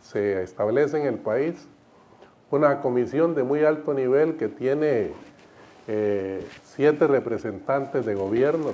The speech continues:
todos de vi-, nivel de viceministerio, y cinco de lo que es el sector empresarial, cuatro de la Unión de Cámaras del país y uno de la Unión, de la Cámara de Exportadores de Costa Rica.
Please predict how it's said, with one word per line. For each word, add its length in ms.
todos 320
de 200
vi-, 220
nivel 340
de 160
viceministerio, 960
y 480
cinco 760
de 840
lo 160
que 300
es 100
el 120
sector 400
empresarial, 720
cuatro 400
de 100
la 100
Unión 300
de 120
Cámaras 400
del 120
país 480
y 60
uno 200
de 100
la 180
Unión, 480
de 100
la 100
Cámara 460
de 80
Exportadores 760
de 80
Costa 300
Rica. 440